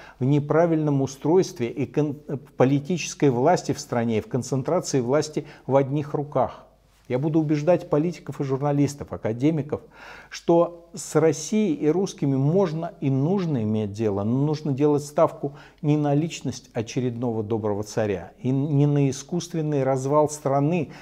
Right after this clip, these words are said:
который неизбежно приведёт к возникновению нового диктатора,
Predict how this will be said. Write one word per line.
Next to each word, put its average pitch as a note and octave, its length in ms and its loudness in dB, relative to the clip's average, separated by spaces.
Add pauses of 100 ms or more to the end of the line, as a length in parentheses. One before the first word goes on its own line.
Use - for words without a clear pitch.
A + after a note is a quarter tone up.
(160)
который D#3+ 440 4
неизбежно D#3+ 840 4
приведёт D3+ 540 2
к - 40 -16
возникновению D3+ 840 0
нового D3 500 4
диктатора, G#2+ 760 -2